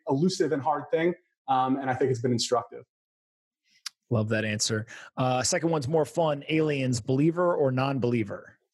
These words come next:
Speaker 1: Oh, you know what? I love a good, like, I'm specific about it, but I love conspiracy theories, like, very specific ones.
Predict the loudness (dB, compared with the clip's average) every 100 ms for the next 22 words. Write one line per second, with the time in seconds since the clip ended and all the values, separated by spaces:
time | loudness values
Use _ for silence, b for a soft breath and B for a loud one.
0 | -2 2 4 4 2 2 2 2 2 2
1 | 0 -2 -8 -14 -14 -4 0 0 -2 -2
2 | 2 2 2 2 0 0 -2 0 4 4
3 | 4 0 -2 0 0 -2 -2 -2 0 0
4 | 0 0 0 0 0 0 0 0 0 -2
5 | -2 0 2 0 2 2 2 2 -2 -2
6 | -2 0 2 2 0 -2 0 0 -2 -4
7 | -8 -10 -20